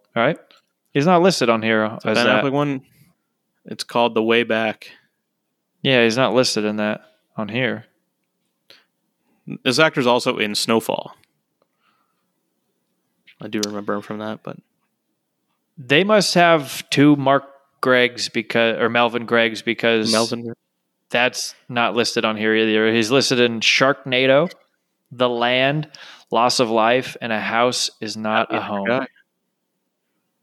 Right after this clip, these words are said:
Speaker 1: It's
Speaker 2: Different
Speaker 1: weird.
Speaker 2: guy.
Speaker 1: Doesn't even have a photo, too, so I guess that would tell you why.
Speaker 2: But, uh,
Speaker 1: Interesting.
Speaker 2: what'd
Speaker 1: So,
Speaker 2: you think
Speaker 1: yeah,
Speaker 2: of
Speaker 1: I mean,
Speaker 2: the, uh,
Speaker 1: it, it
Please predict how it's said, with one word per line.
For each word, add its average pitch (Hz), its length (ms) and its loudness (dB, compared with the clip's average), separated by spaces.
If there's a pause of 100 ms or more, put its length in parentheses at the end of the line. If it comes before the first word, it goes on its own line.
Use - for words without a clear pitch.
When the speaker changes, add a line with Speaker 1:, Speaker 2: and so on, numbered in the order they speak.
(220)
Speaker 1:
It's - 200 -6
Speaker 2:
Different 107 220 -4
Speaker 1:
weird. 127 260 -2
Speaker 2:
guy. - 40 -20 (1300)
Speaker 1:
Doesn't 143 160 2
even 139 140 0
have 127 100 0
a - 40 -16
photo, 113 360 2
too, 113 240 -4
so - 220 -4
I 62 100 -4
guess 58 220 -4
that 50 100 -4
would - 120 -8
tell - 120 -10
you - 100 -8
why. 117 220 -10 (300)
Speaker 2:
But, - 80 -20
uh, - 20 -20 (1000)
Speaker 1:
Interesting. 143 400 2
Speaker 2:
what'd 131 100 2
Speaker 1:
So, 170 80 4
Speaker 2:
you 180 60 6
think 202 100 6
Speaker 1:
yeah, 202 60 4
Speaker 2:
of - 60 2
Speaker 1:
I 135 40 2
mean, 123 140 2
Speaker 2:
the, 110 100 -4
uh, 101 220 -2 (160)
Speaker 1:
it, 233 140 0 (180)
it - 140 -18